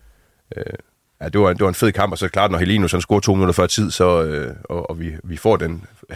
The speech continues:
meget fortjente sejr. Øh, så ja, vi, øh, for mig, der, øh, det er lidt hårdt sagt, men der, der, der,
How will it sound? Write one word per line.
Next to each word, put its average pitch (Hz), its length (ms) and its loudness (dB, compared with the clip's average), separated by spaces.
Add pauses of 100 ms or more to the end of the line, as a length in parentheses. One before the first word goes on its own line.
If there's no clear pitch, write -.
meget 87 340 -2
fortjente 76 360 -10
sejr. 76 220 -14 (800)
Øh, - 80 -14 (280)
så - 140 -4
ja, 95 200 2
vi, 101 320 0
øh, 87 120 2
for 110 100 0
mig, 143 200 2
der, 151 200 6
øh, 98 180 4
det 87 100 0 (400)
er 90 60 -12
lidt 87 120 -4
hårdt 117 180 2
sagt, 117 220 0
men 92 80 -2
der, 98 180 4
der, 98 140 2
der, 104 180 2